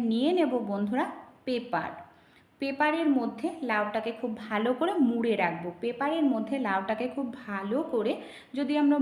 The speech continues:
মুড়ে এইভাবে রেখে দিই, তাহলে কিন্তু সাত থেকে আট দিন রেখে দিলেও লাউটা শুটো হবে না। এটা আমি বলছি না, আমি বাজারের থেকে যখন আনি তারাও দেখি লাউ কিন্তু তাদের পেপার জড়ানো থাকে। আপনারাও বাজারে গেলে খেয়াল করবেন আর এই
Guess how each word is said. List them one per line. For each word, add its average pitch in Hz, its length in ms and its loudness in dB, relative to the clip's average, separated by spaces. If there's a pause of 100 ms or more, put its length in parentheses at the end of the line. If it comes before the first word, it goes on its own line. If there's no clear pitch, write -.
মুড়ে 277 240 6 (240)
এইভাবে 254 400 0
রেখে 220 340 0
দিই, 254 180 -2 (240)
তাহলে 330 320 4
কিন্তু 277 260 2 (180)
সাত 262 200 -4 (120)
থেকে - 200 0 (180)
আট 214 180 4
দিন 294 140 4 (140)
রেখে 208 240 -2
দিলেও 285 280 2 (140)
লাউটা 196 320 0 (120)
শুটো 285 280 0 (100)
হবে 185 220 -2
না। 185 140 -2
এটা 240 100 -4 (140)
আমি 262 260 4
বলছি 254 380 0
না, 254 120 2 (960)
আমি 254 280 6 (140)
বাজারের 233 440 0
থেকে - 180 0 (120)
যখন 254 260 0
আনি 233 260 -2 (180)
তারাও 226 420 2
দেখি 226 300 0 (160)
লাউ 208 140 2 (120)
কিন্তু 233 260 -2
তাদের 220 260 0 (100)
পেপার 269 420 0
জড়ানো 190 380 0
থাকে। 196 240 -6 (140)
আপনারাও 294 340 2 (100)
বাজারে 240 320 2
গেলে 262 200 0 (100)
খেয়াল 269 320 -2
করবেন 285 320 2 (520)
আর 233 100 -2
এই 254 120 -2